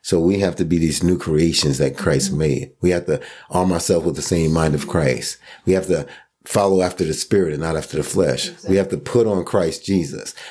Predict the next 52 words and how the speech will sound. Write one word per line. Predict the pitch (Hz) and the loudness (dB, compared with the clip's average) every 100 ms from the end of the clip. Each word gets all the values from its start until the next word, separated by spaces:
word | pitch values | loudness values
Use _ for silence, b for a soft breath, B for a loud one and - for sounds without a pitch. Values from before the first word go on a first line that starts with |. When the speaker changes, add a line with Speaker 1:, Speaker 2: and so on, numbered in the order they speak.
| B | B
Speaker 1:
We | 104 | 0
have | 95 | 0
to | 82 | -4
arm | 104 101 | -2 2
ourselves | 98 95 107 92 85 85 | 0 2 2 2 0 0
with | 82 | 0
the | |
holy | 82 98 85 | 2 2 2
armor. | 87 95 78 64 | 2 2 0 -6
Speaker 2:
Mm-hmm. | - - 95 | -8 -6 0
Speaker 1:
I | 123 | 2
mean, | 117 | 4
these | 113 139 113 | 4 4 2
are | |
the | 101 | 0
things | - 120 117 101 90 | 0 2 2 2 2
that | 95 80 | 0 0
we | 85 117 95 | 2 2 2
as | 85 | 0
Christians | - - 104 - 85 73 | -4 -2 -2 0 -2 2
need | 85 143 - | 0 0 -2
to | |
prepare | 95 - 101 101 | -6 -4 2 2
ourselves | 82 80 95 85 | 2 0 0 0
for, | - 85 | 2 2
because | 76 71 82 76 | 2 0 0 2
we | 95 98 | 2 2
are | 82 76 | -2 -2
in | 80 | 0
a | 73 | 0
battle. | 69 76 80 - - - | 0 -2 -2 -6 -12 -4
You | 76 | 0
know, | 78 | 0
the | 76 80 | 0 0
weapons | 92 92 92 | 2 2 0
of | 82 | 2
our | 85 | 2
warfare | 87 98 - 80 | 2 2 0 -2
are | |
not | 80 76 | -2 -4
carnal, | - 101 80 67 - | 0 0 0 -2 -4
but | 82 76 | -2 0
they're | 80 | 2
mighty | 78 85 87 | 2 2 2
through | 85 80 | 0 -2
God | 85 80 73 | 2 2 2
to | |
the | 78 | -2
pulling | - 85 78 | 0 0 2
down | 69 71 | 0 0
of | 67 | -2
strongholds. | - 110 101 71 62 | 0 0 2 -2 -6